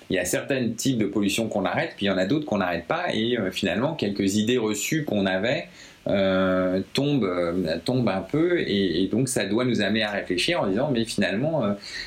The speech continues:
l'agriculture est peut-être beaucoup plus polluante,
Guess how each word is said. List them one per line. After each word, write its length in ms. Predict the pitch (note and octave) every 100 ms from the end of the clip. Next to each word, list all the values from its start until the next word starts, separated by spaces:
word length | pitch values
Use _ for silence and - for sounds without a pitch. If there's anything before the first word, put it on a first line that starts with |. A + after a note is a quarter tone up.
| -
l'agriculture 680 | F#2 G2+ G#2+ G#2 G2+ - D#3+
est 100 | C3+
peut-être 340 | G2 - C#3+ A2
beaucoup 280 | B2 B2+
plus 240 | A#2 C3 B2
polluante, 680 | A2 G2+ A2 D3 F3+ F3+